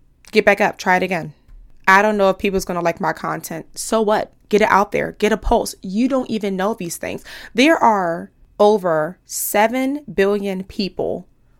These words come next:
on, on this planet and counting. Someone is likely to have some level of connectivity with you or resonate with what you're saying. What if it becomes too much? What if it becomes overwhelming? Depending on what's causing it to be overwhelming,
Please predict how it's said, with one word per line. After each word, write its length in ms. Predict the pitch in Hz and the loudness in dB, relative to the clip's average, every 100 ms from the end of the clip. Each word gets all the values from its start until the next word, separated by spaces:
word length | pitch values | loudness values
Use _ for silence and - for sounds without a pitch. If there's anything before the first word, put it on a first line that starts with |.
| _ | _
on, 320 | - 190 185 185 | 0 2 2 -2
on 160 | 190 180 | -2 -2
this 160 | 175 - | -4 -6
planet 420 | - - - - _ _ _ | -6 -6 -6 -10 _ _ _
and 220 | 214 226 | 2 2
counting. 580 | - 185 165 - 170 175 _ _ | -2 -4 -4 -8 -12 -16 _ _
Someone 800 | - - 349 330 196 - 175 180 _ _ | 0 4 4 4 -2 -2 -8 -14 _ _
is 280 | - 202 208 | 2 2 2
likely 340 | 196 185 214 | -2 0 0
to 100 | 196 | 0
have 380 | 190 190 170 170 | -2 -2 -2 -2
some 380 | - - 208 202 | -8 -2 -2 0
level 180 | 185 185 | 0 -2
of 100 | 180 | -2
connectivity 840 | - 185 180 - 196 175 170 - | -4 -4 -6 -6 -8 -4 -4 -4
with 240 | 190 180 - | -4 -6 -4
you 180 | 160 | -4
or 160 | - 175 | 0 0
resonate 380 | 185 185 190 165 | 0 -2 -4 -4
with 180 | 175 - | -4 -2
what 160 | 156 | -4
you're 120 | - | -4
saying. 400 | 151 - - 214 - - - | -8 -8 -10 -12 -16 -20 -14
What 220 | - 208 | -2 0
if 100 | 220 | 2
it 120 | 226 220 | 0 -2
becomes 520 | 208 - 214 208 - | -6 -4 -4 -4 -6
too 160 | 240 | -4
much? 360 | 220 208 170 - | -2 -2 -4 -4
What 100 | 185 | -6
if 80 | 196 | -2
it 100 | 196 | -2
becomes 400 | 196 - 202 196 | -4 -4 -4 -2
overwhelming? 720 | 185 185 180 175 165 - - 196 - _ _ - | -2 0 -2 -2 -4 -10 -10 -12 -20 _ _ -2
Depending 560 | - - 226 233 254 | -2 4 2 2 0
on 100 | 240 | 2
what's 220 | 196 208 | 4 4
causing 420 | - - 202 208 202 | 4 4 4 4 -2
it 120 | 202 | -4
to 80 | 185 | -4
be 180 | 202 | -2
overwhelming, 720 | - 190 180 175 190 202 220 | 0 0 0 0 0 -4 -8